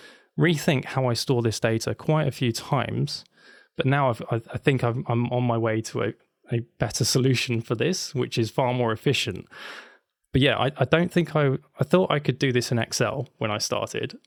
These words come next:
I definitely, you can't use Excel if you wanna do this. You can get started in it, but definitely need to go on to more advanced tools to try and handle this data. Um, but you have to do it to this level of detail unless,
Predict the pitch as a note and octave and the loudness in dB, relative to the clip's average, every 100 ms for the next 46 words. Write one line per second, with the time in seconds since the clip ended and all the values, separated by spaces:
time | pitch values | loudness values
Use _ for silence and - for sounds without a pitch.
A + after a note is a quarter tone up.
0 | _ - A2+ C#3+ D3 C#3+ D3+ C#3 - D3+ | _ -8 -2 -2 0 -2 0 -2 -2 -2
1 | D3 C#3 A#2+ A2 G#2+ - A2+ A2 - A2+ | -2 -2 -2 -2 -4 -2 0 0 -2 -4
2 | G#2+ G#2+ G#2 G#2 B2+ C#3+ - - C3 D3 | -2 0 -2 -2 -4 -2 0 0 -2 -2
3 | G2+ F2+ G2+ C#3 - G#2+ - _ _ - | -6 -8 -8 -8 -6 -6 -6 _ _ -4
4 | B2 - A#2+ A#2 - A#2+ A2+ A2+ A2 - | -2 0 2 2 0 -2 -2 0 -2 -2
5 | A2+ A2 G#2 G2 G#2+ - - - - _ | -2 -2 -2 -2 -4 -10 -20 -20 -20 _
6 | - A#2 A#2 A#2 D#3+ - C#3+ F3 G#3 - | -2 0 0 -2 -2 0 2 2 -2 -8
7 | - _ - - B2 A2+ G#2+ - C3 A#2+ | -14 _ -8 -2 0 0 -2 -2 -2 0
8 | A2+ B2+ B2+ A#2+ A2+ A#2 A#2+ C#3 F3 - | 0 2 4 2 2 0 0 2 0 -2
9 | _ _ - B2 A2+ A2+ A2+ A2+ - _ | _ _ -6 -2 0 0 0 -2 -6 _
10 | _ - - - - - - C#3 D3 F3+ | _ -20 -20 -20 -2 -2 2 4 4 2
11 | - C#3+ C#3+ A#2+ - - C#3 C3+ C3 - | 0 2 4 2 -2 -2 0 2 2 2
12 | B2+ A#2+ A2 B2+ D3 - - G2+ C#3 A#2+ | 2 2 2 2 0 0 -4 -2 0 2
13 | B2+ A#2+ - - - - | 2 2 2 0 0 -6